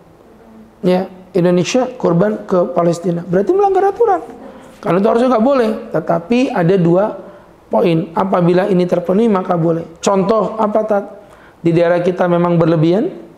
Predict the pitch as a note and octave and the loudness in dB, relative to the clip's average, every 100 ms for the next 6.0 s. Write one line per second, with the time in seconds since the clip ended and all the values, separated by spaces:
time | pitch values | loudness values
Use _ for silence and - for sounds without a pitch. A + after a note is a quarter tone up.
0 | - - - - - E3+ F3+ F3 G3+ G3+ | -20 -20 -20 -20 -6 0 2 2 2 2
1 | F#3 F3+ F#3 F3 G3+ F3+ F3+ G#3+ F3 F3 | 0 0 0 0 0 2 0 0 0 0
2 | G3 F3+ F3+ - - - - - - - | 0 0 0 -2 -8 -20 -20 -20 -20 -20
3 | - D#3+ D#3 E3+ F3+ - F3 - E3+ E3+ | -6 -2 0 -2 -4 -8 -18 -8 -2 0
4 | F3 F#3+ - - - - - - A3+ - | 0 -2 -8 -16 -20 -20 -20 -4 -4 -4
5 | - G3+ A#3+ A3+ G3 A#3 F#3 F3+ E3 | -4 -2 0 2 2 0 0 0 0